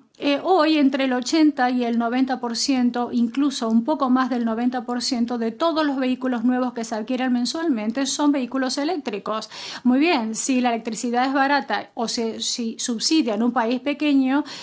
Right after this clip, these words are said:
eh, la adquisición de ese tipo de vehículos resulta fácil electrificar la economía. Pero eso no es el caso en países como Estados Unidos o como Canadá, donde los vehículos eléctricos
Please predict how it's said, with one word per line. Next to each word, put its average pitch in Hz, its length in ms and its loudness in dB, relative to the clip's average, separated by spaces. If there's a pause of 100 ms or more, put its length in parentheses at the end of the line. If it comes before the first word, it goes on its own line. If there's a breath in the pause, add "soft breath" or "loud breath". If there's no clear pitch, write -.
(140 loud breath)
eh, 226 160 -6
la 214 80 0
adquisición 226 540 0
de 247 80 2
ese 247 160 0
tipo 247 240 -2
de 277 100 0
vehículos 277 420 0
resulta 240 640 -4
fácil 269 460 0
electrificar 226 840 -2
la 202 100 -6
economía. 220 640 -8
Pero 311 140 -2
eso 359 280 -2
no 302 300 6
es 285 240 2
el 285 160 -4
caso 208 340 -2
en 285 80 4
países 233 360 -2
como 233 200 -2
Estados 208 420 -4
Unidos 240 440 -2
o 226 100 -6
como 190 240 -6
Canadá, 233 420 0
donde 196 220 -2
los 190 140 -6
vehículos 220 640 -2
eléctricos 254 720 -4